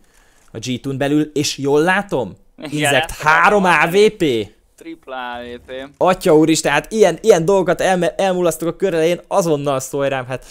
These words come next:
Speaker 1: saját monológomba belefeledkezve elmentünk egy ilyen <laughs> fontos dolog mellett, frag azonban még nem esett. A Tech Nine-ok ugyanis, ha nem halálosak az A V P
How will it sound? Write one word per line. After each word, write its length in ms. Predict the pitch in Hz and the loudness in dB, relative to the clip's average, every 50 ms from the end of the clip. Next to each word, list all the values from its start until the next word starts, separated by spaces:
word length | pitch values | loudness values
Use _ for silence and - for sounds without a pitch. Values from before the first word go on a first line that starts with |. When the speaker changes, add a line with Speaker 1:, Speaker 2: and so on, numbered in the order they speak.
| - - - - | -20 -20 -20 -18
Speaker 1:
saját 580 | - - - - 202 185 170 160 151 - - - | -16 -8 -4 -2 -2 0 0 -2 -4 -4 -6 -8
monológomba 680 | 147 160 165 175 180 170 156 143 143 143 147 151 147 139 | -8 -6 -4 -2 -2 0 0 0 0 -2 -2 -4 -4 -4
belefeledkezve 1080 | 127 123 175 165 147 139 - - 160 156 147 143 - - 147 143 135 127 143 139 135 - - - _ _ _ _ _ _ _ _ _ - - - _ _ _ _ _ _ _ _ _ _ _ | -2 -2 -2 0 0 -2 -2 -2 -2 -2 -2 -2 -2 -4 -4 -4 -4 -4 -6 -6 -6 -8 -12 -20 _ _ _ _ _ _ _ _ _ -20 -20 -20 _ _ _ _ _ _ _ _ _ _ _
elmentünk 520 | - 151 151 147 139 135 135 - 151 143 - | -4 -2 -2 -2 -2 -4 -4 -4 -4 -2 -2
egy 140 | 151 135 | 0 2
ilyen 160 | 151 151 143 143 - | 2 2 2 2 -2
<laughs> 60 | - 170 | 0 2
fontos 400 | 175 233 180 - - 151 147 143 | 2 2 2 2 0 -2 -2 -2
dolog 300 | 127 196 180 156 143 135 | -2 0 0 2 0 0
mellett, 540 | 156 165 147 147 151 147 - - - - _ | -2 -2 -2 0 0 -2 -2 -6 -16 -20 _
frag 300 | - - - 156 143 123 | -18 -10 -6 -6 -4 -4
azonban 440 | 127 123 135 131 131 127 135 131 131 | -4 -6 -6 -6 -6 -4 -4 -4 -4
még 220 | 135 135 135 135 | -4 -6 -6 -4
nem 180 | 156 190 170 139 | -4 -4 -4 -4
esett. 400 | 123 - - 143 147 - - - - - _ | -6 -4 -4 -4 -6 -6 -8 -14 -20 -20 _
A 120 | - - | -18 -8
Tech 220 | - - 214 202 156 | -6 -4 -4 -4 -4
Nine-ok 420 | 160 139 139 147 156 160 - - _ _ _ _ _ | -6 -6 -4 -4 -4 -6 -6 -10 _ _ _ _ _
ugyanis, 380 | - 160 156 175 170 165 156 - | -8 -6 -4 -4 -4 -4 -6 -8
ha 80 | - 160 | -8 -8
nem 340 | 156 180 240 254 180 131 - _ _ _ _ | -6 -4 -4 -6 -6 -8 -12 _ _ _ _
halálosak 880 | _ - 165 175 170 151 139 127 120 117 - - 123 101 - - _ _ _ | _ -6 -4 -2 0 0 0 -2 -2 -4 -6 -6 -8 -8 -8 -10 _ _ _
az 120 | - - | -14 -10
A 160 | - 127 143 | -8 -6 -6
V 80 | 135 131 | -4 -6
P 120 | 131 - | -6 -6